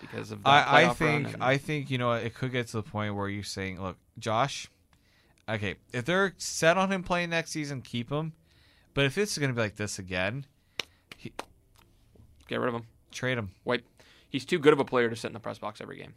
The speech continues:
Speaker 2: He is.
Speaker 1: I mean, he's not, he's not a sixty goal guy. We're not
Speaker 2: No,
Speaker 1: saying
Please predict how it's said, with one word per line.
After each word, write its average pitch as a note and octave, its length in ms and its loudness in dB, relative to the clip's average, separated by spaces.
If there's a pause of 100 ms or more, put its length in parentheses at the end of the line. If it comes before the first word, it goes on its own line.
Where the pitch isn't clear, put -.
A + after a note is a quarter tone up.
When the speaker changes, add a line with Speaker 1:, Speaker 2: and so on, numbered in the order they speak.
(480)
Speaker 2:
He G#2 120 -6
is. E2+ 220 -8 (640)
Speaker 1:
I A#2 80 -2
mean, A#2 160 -2
he's A#2+ 240 -6
not, A#2+ 240 2 (540)
he's B2+ 200 -6
not C3+ 180 2
a A#2+ 80 0
sixty - 360 -4
goal A2+ 200 2
guy. A#2 220 4
We're A#2+ 100 2
not A2 200 0
Speaker 2:
No, A2 60 0
Speaker 1:
saying - 160 0